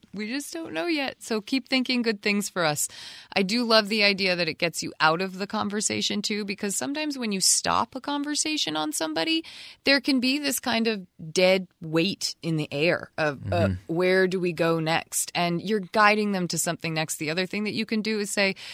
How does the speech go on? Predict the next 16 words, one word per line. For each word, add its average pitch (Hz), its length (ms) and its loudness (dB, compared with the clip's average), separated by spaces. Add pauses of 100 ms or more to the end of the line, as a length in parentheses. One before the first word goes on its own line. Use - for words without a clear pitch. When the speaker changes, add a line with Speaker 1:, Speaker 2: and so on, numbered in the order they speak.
(240)
Speaker 1:
you 214 100 2
know, 185 300 4 (240)
"We 202 260 0
just 240 240 0
don't 226 220 0
know 190 160 2
yet, 208 260 4
but 208 140 0
I 208 40 2
really 262 340 -2
have 233 260 -2
been 208 160 0
wanting 175 280 2
to 180 80 -2
hear 170 240 2
about," 156 440 4